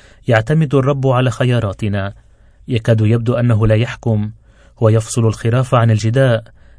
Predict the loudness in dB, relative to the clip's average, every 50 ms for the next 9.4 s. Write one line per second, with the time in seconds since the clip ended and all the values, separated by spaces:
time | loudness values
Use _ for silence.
0 | -6 0 2 2 2 2 0 -2 -2 -2 -2 -2 0 2 2 2 2 2 0 0
1 | 0 0 0 0 0 -2 -2 -2 0 2 0 0 0 -2 -2 -4 -2 -2 -4 -4
2 | 0 2 2 4 4 2 0 -2 -6 -14 _ -20 -20 -10 -4 -2 2 4 4 4
3 | 4 2 -4 -4 -4 -4 -4 -2 -2 -2 -2 -2 -2 -4 -6 -10 -14 -20 _ _
4 | _ -20 -20 -20 -20 -20 -10 -2 2 2 4 4 2 0 0 -2 -2 0 -2 -2
5 | 0 -2 -4 -4 -4 -4 -2 -4 -2 0 0 2 2 0 0 -2 -2 -2 -2 -2
6 | -2 -2 -2 -2 0 0 -2 -2 0 0 0 2 2 2 2 2 0 0 0 -2
7 | 0 0 0 2 2 2 0 0 -4 -6 -6 -4 -4 -4 -2 -2 -4 -4 -4 -4
8 | -6 -6 -8 -10 _ -20 _ -20 -20 -20 -20 -20 -20 -18 _ -8 -6 -6 -6 -6
9 | -2 0 2 2 2 2 0 -4